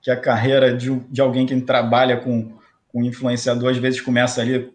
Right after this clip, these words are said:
ah, o cara já trilhou um caminho de relações públicas e tal, mas a minha formação é em design, né,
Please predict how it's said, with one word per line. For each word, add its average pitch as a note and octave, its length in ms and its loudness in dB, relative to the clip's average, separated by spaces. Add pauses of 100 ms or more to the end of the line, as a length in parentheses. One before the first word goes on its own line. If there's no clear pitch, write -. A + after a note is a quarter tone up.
ah, C#3+ 200 0
o A#2 80 -4
cara B2 260 2
já A#2+ 240 2
trilhou B2 380 -2
um B2+ 80 0
caminho A#2+ 380 0
de A#2 80 -6
relações A2+ 420 -2
públicas B2 720 -10
e - 60 -20
tal, C#3+ 240 -4 (420)
mas A2+ 160 -4
a B2 60 2
minha B2+ 160 4
formação C3 1080 0 (160)
é B2 80 -2
em C3 100 2
design, B2 540 0 (260)
né, A#2 260 -4